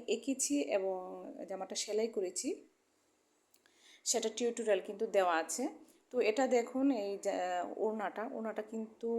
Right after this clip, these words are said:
অনেক, অনেক সুন্দর লাগছে আমার কাছে, আমার খুবই ভালো লাগছে। আর এটা ছিল আমার একটি অর্ডারের কাজ। তো জামাটার সাথে ম্যাচিং করেই কিন্তু আমি ওড়নাটা, উম, করেছি। আশা করি আপনাদের ভালো লাগবে। আর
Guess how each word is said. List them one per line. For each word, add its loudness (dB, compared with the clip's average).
অনেক, 6
অনেক 4
সুন্দর -6
লাগছে -4
আমার -6
কাছে, -4
আমার -14
খুবই -4
ভালো -8
লাগছে। -8
আর 4
এটা 2
ছিল 2
আমার -2
একটি -8
অর্ডারের 2
কাজ। 0
তো 0
জামাটার 0
সাথে 0
ম্যাচিং 2
করেই 2
কিন্তু 0
আমি -2
ওড়নাটা, -2
উম, -8
করেছি। -2
আশা -4
করি -4
আপনাদের -2
ভালো -12
লাগবে। -6
আর -2